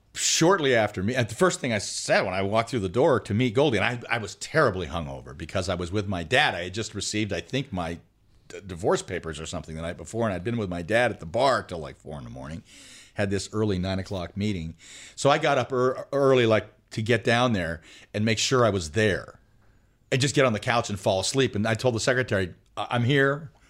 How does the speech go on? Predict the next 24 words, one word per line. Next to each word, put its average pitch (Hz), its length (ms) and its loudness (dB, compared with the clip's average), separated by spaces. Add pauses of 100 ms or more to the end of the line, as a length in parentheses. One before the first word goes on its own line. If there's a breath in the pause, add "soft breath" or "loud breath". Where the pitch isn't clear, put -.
(720 soft breath)
Uh, 117 540 0
when 117 420 0
Goldie's 120 400 2
ready 120 300 4
and 110 100 2
she's, 104 260 -4
you 117 80 0
know, 107 120 0
I, 110 260 -2
I, 113 40 4
she 110 140 -4
said, 113 160 0
"Well, 110 80 0
you're 117 140 2
early." 131 240 2
I 90 40 -2
said, 101 160 -6
"Yeah, 113 180 4
I 110 100 0
just 120 160 0
wanna, 117 160 0
I'm 113 220 4
here. 95 380 -2
Look, 98 240 -6